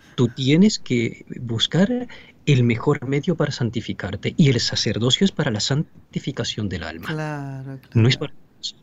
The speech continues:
Speaker 1: Y eso fue, pues, eso es lo que me llenaba y lo que me,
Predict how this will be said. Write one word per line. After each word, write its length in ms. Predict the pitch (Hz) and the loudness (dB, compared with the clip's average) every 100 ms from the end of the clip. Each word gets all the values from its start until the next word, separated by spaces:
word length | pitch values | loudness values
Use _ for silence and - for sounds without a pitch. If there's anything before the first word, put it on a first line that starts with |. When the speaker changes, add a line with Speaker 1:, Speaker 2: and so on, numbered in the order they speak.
| _ _ _ _ - - | _ _ _ _ -20 -10
Speaker 1:
Y 180 | - 123 | -2 2
eso 220 | 127 - | 2 0
fue, 220 | 151 160 170 | -4 -2 -2
pues, 240 | 170 - | -2 -4
eso 220 | 135 - | -2 -2
es 100 | 151 | -2
lo 100 | 143 | -4
que 100 | 131 | 0
me 120 | 117 110 | 0 0
llenaba 520 | 113 147 143 151 151 | 2 2 4 2 0
y 60 | 147 | -2
lo 140 | 131 | -4
que 160 | 110 120 | 0 0
me, 460 | 113 110 107 104 | 2 0 -2 -6